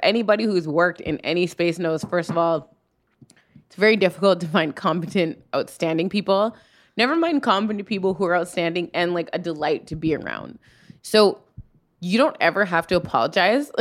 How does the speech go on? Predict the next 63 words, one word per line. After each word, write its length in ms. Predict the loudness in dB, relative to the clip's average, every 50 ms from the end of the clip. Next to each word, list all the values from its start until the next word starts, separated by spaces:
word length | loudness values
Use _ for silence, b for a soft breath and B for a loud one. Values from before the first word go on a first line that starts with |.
| 0 0 -2 -10
<laughs> 240 | _ _ _ _ _
for 200 | _ 0 0 2
being 280 | 2 0 0 0 0
you, 320 | -2 0 0 0 0 -2 -6 _ _ _ _
first 300 | -6 -4 -2 -2 -2 -2
things 240 | -2 -2 -2 -2
first. 360 | -2 -2 0 0 -2 -2 -4 -10 b b b b b b b b b b b b b 0
And 100 | 2 4
number, 240 | 4 4 2 2 0 -2 -10 -12 _
like, 360 | 2 2 2 2 0 -10 0 2
the 80 | 2
more 320 | 4 4 4 4 4 2 0
important 360 | -2 0 -2 -2 -2 -2 -2
part, 200 | 0 -2 0 0
and 160 | -2 -2 -2
you've 140 | -2 -4 -2
grown 280 | 2 4 4 4 4 4
leaps 220 | 2 0 0 0
and 100 | -2 0
bounds. 360 | 0 0 0 0 -2 -8 -2 2
So 100 | 2 2
I 60 | 2
just 120 | 2 0 2
wanna, 200 | 2 4 4 4
like, 220 | 2 2 0 0
put 180 | 0 -2 0 0
this 160 | -2 0 0
out 140 | -2 0 0
here. 100 | 0 0
You've 220 | 0 -2 -4 -4
grown 280 | -2 0 0 0 0 0
leaps 220 | -2 -4 -4 -4
and 100 | -4 -2
bounds 320 | 0 0 0 0 -2 -4
in 80 | -4 -4
the 80 | -4 -2
way 200 | 0 0 0 0
of, 100 | 0 0
like, 240 | -2 -2 -2 -6 b b b b b b b b b _
you 180 | -2 -2 0
being 200 | 2 2 2 2
able 180 | 2 0 -2 -4
to 100 | -4 -4
draw 200 | -2 0 0 0
a 40 | 0
boundary 540 | 2 2 2 2 0 -2 -4 -4 -4 -4
and 100 | -4 -6
to 80 | -8 -10
say 220 | -8 -4 -2 0
no 180 | 0 0 0 0
and 80 | -2 -2
to 40 |
be 80 | -2 -2
like, 120 | -4 -2 -2
"Actually, 360 | -4 -4 -4 -4 -4 -2 -2
no, 240 | 0 0 0 0 0
that's 220 | 0 -2 -4 -2 -4
not 180 | -4 -2 -2
gonna 140 | -2 -2 -2
work 260 | -2 -4 -6 -8 -4
for 80 | -2 0
me." 360 | 2 2 2 2 0 -2 b b b b b b b b b _ _ _ _
But 460 | 2 4 4 4 4 2 -2 -12 _